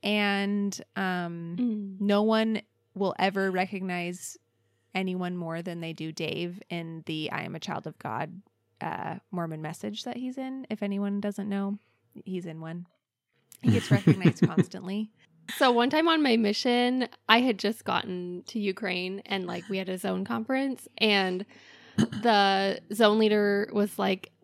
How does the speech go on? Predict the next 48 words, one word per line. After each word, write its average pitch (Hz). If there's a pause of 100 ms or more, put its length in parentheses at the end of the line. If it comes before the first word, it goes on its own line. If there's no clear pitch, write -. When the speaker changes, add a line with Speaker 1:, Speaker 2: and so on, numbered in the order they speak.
(100)
Speaker 2:
"Oh, 440
let 403
me 415
see 403
your 349
photo 453
album." 190
And 247
he's 247
looking 233
through 208
and 220
he 247
saw 196
a 190
picture 220
of 196
Dave 190
in 226
there 233
and 226
he's 220
like, 196 (560)
"Hey, 196 (340)
I 202
recognize -
that -
guy." - (280)
And 214
he's 220
like, - (200)
"Is 240
he 403
in 453
a 403
Mormon 392
message?" 427
<laughs> -
And -
I -
was 415
like, 554 (120)
"Yeah." 392 (260)
<laughs> 440
He 330
recognized 311
from, 262
like, 220